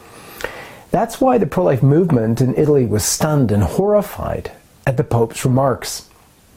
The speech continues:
Responding to the Pope's praise of Bonino,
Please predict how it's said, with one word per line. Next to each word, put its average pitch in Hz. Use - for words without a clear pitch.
Responding 170
to -
the 143
Pope's 143
praise 139
of 101
Bonino, 127